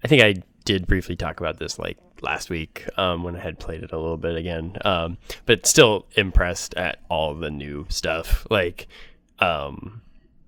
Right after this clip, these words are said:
if you looked at this game from the day it launched to now, is like, n-, night and day, just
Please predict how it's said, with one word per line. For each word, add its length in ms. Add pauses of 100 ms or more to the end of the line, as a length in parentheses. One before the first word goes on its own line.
if 160
you 100
looked 280
at 320
this 260
game 320
from 220
the 100
day 720
it 200
launched 480
to 160
now, 500
is 260
like, 320 (880)
n-, 540
night 240
and 180
day, 600
just 320